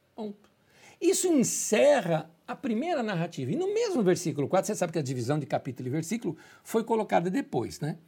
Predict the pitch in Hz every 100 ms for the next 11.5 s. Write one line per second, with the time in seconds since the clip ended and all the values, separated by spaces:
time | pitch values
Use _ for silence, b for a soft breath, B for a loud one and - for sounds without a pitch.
0 | b b b 156 165 180 185 175 156 156
1 | 143 - 147 131 131 185 170 120 139 127
2 | 120 113 - _ _ _ _ _ _ -
3 | 139 123 113 139 131 117 - b b b
4 | b b - 135 131 120 110 107 - 127
5 | 151 165 156 156 131 143 180 151 123 170
6 | 190 147 120 - 117 - 196 196 B B
7 | - 151 160 156 170 160 156 156 160 -
8 | 143 135 - b b b _ - 170 160
9 | 151 143 139 135 - _ 160 139 165 160
10 | 165 165 165 170 147 143 135 143 127 147
11 | 151 151 139 110 -